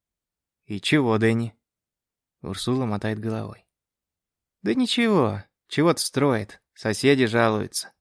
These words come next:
Они решили, что это будет какая-то церковь, только он не говорит, какая". Странные мы существа.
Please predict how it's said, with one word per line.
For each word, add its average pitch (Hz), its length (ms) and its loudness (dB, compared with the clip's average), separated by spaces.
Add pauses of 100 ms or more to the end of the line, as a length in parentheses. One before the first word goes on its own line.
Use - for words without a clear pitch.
(420)
Они 165 240 4
решили, 175 400 4
что - 160 0
это 147 200 4
будет 139 280 0
какая-то 135 360 0
церковь, - 720 -2 (380)
только 110 300 -2
он 110 160 2
не 117 80 0
говорит, 120 320 2
какая". - 440 -8 (1600)
Странные 175 680 0
мы 131 140 -2
существа. - 640 -10